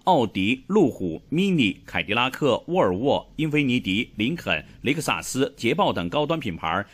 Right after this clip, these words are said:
携明星车型组团呈现，一汽大众、一汽丰田、北京现代、上汽大众、广汽丰田、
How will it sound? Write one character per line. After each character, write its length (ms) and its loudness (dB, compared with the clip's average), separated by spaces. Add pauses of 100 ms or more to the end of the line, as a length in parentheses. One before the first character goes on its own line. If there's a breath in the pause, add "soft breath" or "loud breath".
(140)
携 120 0
明 180 2
星 180 0
车 180 2
型 280 0
组 260 -6
团 180 -2
呈 180 -4
现， 200 -4 (260 loud breath)
一 160 2
汽 140 0
大 180 2
众、 320 0
一 100 4
汽 140 2
丰 180 0
田、 320 -2 (140)
北 160 0
京 160 -2
现 200 0
代、 280 -2 (160)
上 260 -2
汽 100 -2
大 200 0
众、 340 -2
广 180 0
汽 140 -2
丰 220 0
田、 320 -2